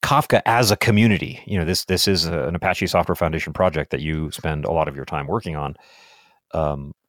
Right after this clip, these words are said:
how, uh, you know, what are the, what are the wins there that you've seen,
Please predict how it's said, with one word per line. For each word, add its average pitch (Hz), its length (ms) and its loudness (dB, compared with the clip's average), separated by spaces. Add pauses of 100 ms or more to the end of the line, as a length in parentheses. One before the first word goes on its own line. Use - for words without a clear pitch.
(220)
how, 104 920 2 (160)
uh, 80 320 -2 (280)
you 92 100 -14
know, 82 80 -6
what 101 160 4
are 110 60 4
the, 87 220 6 (680)
what 139 160 8
are - 20 8
the 151 80 8
wins 104 400 6
there 85 220 6
that 73 140 0
you've 73 240 -4
seen, - 420 -6